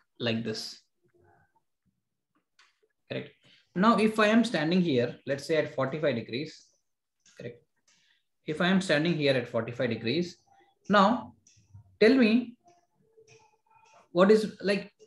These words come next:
from here you measure one degree, two degree, four degree, five degree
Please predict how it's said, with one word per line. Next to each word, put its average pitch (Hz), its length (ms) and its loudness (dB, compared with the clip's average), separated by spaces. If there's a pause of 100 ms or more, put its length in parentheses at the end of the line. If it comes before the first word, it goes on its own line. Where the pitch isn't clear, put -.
(440)
from 220 260 2
here 220 200 8
you 220 120 6
measure 185 280 4
one 151 140 2
degree, 156 280 -2
two 156 100 -2
degree, 147 440 -6
four 143 100 2
degree, 143 240 -2
five 131 160 0
degree 135 340 -6